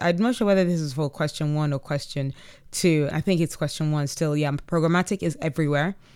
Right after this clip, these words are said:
Besides online display and video, in-game ads, in-app ads, and native ads, it's y-, also huge business on T V and C T V. It's an emerging method for out-of-home advertising, and don't forget audio, radio, podcast advertising.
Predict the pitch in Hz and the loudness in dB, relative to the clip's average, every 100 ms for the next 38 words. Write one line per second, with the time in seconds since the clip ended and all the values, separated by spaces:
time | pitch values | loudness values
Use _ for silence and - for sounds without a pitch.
0 | - - 156 - 170 160 - 165 156 151 | -14 -6 -2 2 2 2 2 2 4 2
1 | 143 - - 156 143 151 135 196 190 196 | -2 -6 -2 -2 0 -2 4 4 6 6
2 | 190 190 - - - - 180 170 165 160 | 6 6 0 -14 -10 2 4 4 4 2
3 | - 160 151 147 - 165 165 151 - 151 | 0 -2 0 0 -2 0 0 -2 -4 -2
4 | 147 143 139 143 143 151 160 - 143 143 | 0 0 0 -2 0 -2 -4 -8 -4 -4
5 | - 147 - - 151 135 - 175 175 - | -4 -8 -6 -6 -8 -8 2 4 4 2
6 | 170 160 - - 190 143 160 139 143 143 | 0 0 -2 0 2 2 -2 -2 -2 -4
7 | - 143 139 - 190 175 151 156 160 147 | -4 -4 -4 -4 0 0 2 0 -2 -4
8 | 139 - - - - - - 165 156 - | -6 -8 -20 -20 -20 -16 -8 -4 -4 -2
9 | 165 156 185 220 - - - 170 160 165 | 0 4 4 4 0 -18 -4 -2 0 0
10 | 156 170 165 165 160 180 170 165 175 151 | 2 4 6 6 6 4 4 2 0 -4
11 | - 147 - 160 165 160 - 156 151 185 | -4 -6 0 2 2 -2 -2 -2 0 0
12 | 185 - 196 185 180 147 143 147 147 151 | 0 0 2 2 -2 -4 -2 -2 -2 -4
13 | 143 139 - 190 185 196 190 151 170 160 | -4 -6 2 2 4 4 2 4 2 4
14 | 165 151 - 175 - 175 160 - 147 143 | 2 2 -2 -4 -2 -6 -6 -6 -6 -6
15 | - - - 175 202 156 135 | -6 -6 -2 2 2 2 -2